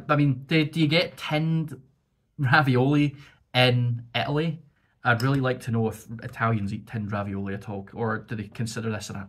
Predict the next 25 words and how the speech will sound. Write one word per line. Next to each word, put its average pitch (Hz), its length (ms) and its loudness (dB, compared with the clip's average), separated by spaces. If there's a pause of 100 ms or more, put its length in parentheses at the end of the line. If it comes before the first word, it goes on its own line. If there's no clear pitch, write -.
absolute 107 340 -2
abomination? 104 680 -6 (440)
It's - 100 -20
like, 123 100 -8
why 185 160 0
do 294 100 2
these 226 180 2
British 190 360 0
people 190 220 -2
always 170 140 -4
have 165 120 -6
to 156 80 -2
butcher 147 480 -4
our 139 140 -2
food, 160 400 -4
like 123 340 -6
putting 135 460 -4 (640)
donair 135 420 0
on 117 100 0
a 113 60 -2
pizza - 420 -8
and 101 240 -6
things 123 160 -4
like 113 100 -4
that? 120 220 -8